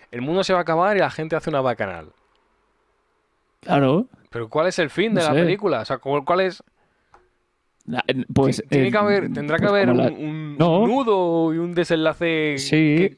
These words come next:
Speaker 1: que,
Speaker 2: Co-
Speaker 1: no sé. Hostia, tío, putos cascos.
Speaker 2: <laughs>
Speaker 1: Voy a comprar otros cascos, tú, que no he parado de hostiarle al micro. <laughs>
Speaker 2: Que,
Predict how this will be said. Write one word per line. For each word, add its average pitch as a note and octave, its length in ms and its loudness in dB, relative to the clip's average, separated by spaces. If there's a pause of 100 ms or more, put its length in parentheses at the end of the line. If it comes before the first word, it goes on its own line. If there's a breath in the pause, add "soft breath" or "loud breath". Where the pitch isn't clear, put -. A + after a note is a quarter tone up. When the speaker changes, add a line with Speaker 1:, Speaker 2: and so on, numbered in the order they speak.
Speaker 1:
que, D3+ 680 -2
Speaker 2:
Co- C3+ 100 2 (400)
Speaker 1:
no C#3+ 120 -8
sé. F#3+ 400 -4 (100)
Hostia, A2+ 580 -14
tío, G#2 220 -20 (240)
putos B2+ 220 -20
cascos. - 340 -8
Speaker 2:
<laughs> - 1160 -6
Speaker 1:
Voy A#2+ 100 -4
a C#3+ 100 0
comprar F3 280 0
otros E3 240 -4
cascos, F3+ 380 0
tú, G3 160 2
que F3+ 60 2
no F3+ 100 0
he - 20 -8
parado G#3 300 2
de F3 100 2
hostiarle F3+ 420 -2
al C#3+ 140 -4
micro. F#3 580 -2
<laughs> A#4+ 60 2 (2000 loud breath)
Speaker 2:
Que, B2 680 2